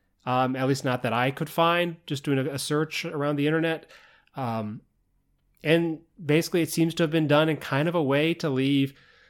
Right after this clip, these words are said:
no real evidence, right? There's almost no way to figure out when exactly the bolts were removed, it seems. Um, I would guess probably the previous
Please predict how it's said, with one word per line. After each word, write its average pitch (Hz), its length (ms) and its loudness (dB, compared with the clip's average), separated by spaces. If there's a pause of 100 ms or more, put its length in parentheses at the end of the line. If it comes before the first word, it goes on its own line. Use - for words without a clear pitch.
(260)
no 175 760 2 (200)
real 165 640 -2
evidence, 175 1000 2 (600)
right? 180 220 2
There's 165 260 2
almost 180 520 0 (120)
no 147 440 2
way 160 300 2
to 160 60 -4
figure 147 340 -2
out 147 320 0 (400)
when 151 800 2
exactly 139 760 0
the 139 100 0
bolts 123 480 -2
were 143 200 -2
removed, 135 580 2
it 180 140 -4
seems. 202 680 -2 (360)
Um, 113 480 -4 (520)
I 143 180 4
would 170 260 2
guess 190 500 -2
probably 170 580 0
the 175 100 -4
previous 180 580 -2